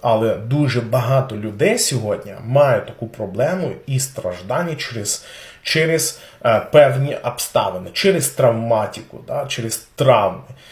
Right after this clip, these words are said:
через нестаток, е, недостаток якихось, е, компонентів, яких потребує організм. І інколи просто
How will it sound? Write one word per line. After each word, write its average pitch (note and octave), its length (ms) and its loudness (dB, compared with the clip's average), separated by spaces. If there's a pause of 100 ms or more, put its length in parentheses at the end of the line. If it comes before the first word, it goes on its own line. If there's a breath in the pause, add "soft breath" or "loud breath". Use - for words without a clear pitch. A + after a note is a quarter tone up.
(240 loud breath)
через E3 600 2
нестаток, C#3+ 840 2
е, C3+ 260 6
недостаток C3 840 0
якихось, C3 1120 0
е, A2+ 420 8 (360)
компонентів, C3 720 2
яких B2 300 -6
потребує A#2 600 -6
організм. A2 600 -8 (460 loud breath)
І A#2+ 140 2
інколи A#2+ 600 4
просто A2 600 -2